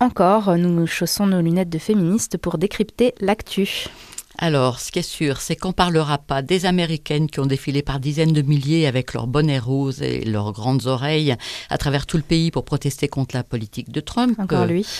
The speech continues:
Speaker 2: ouais, on ne parlera pas non plus de la saga de Catherine Deneuve qui écrit, euh, «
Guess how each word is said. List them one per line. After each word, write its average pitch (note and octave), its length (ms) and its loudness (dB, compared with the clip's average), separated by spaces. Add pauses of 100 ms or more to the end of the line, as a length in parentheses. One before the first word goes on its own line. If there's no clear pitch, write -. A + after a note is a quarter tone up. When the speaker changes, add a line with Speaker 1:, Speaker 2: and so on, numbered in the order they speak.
(220)
Speaker 2:
ouais, D3 540 2
on F3 100 6
ne E3+ 60 6
parlera F#3+ 320 4
pas G3+ 220 2
non G#3 180 4
plus A3 320 2
de E3+ 60 -4
la D#3 60 0
saga F#3 460 2
de C#3+ 140 -2
Catherine F3 340 -2
Deneuve E3 480 2
qui D#3+ 220 2
écrit, E3+ 560 0
euh, « B2 160 4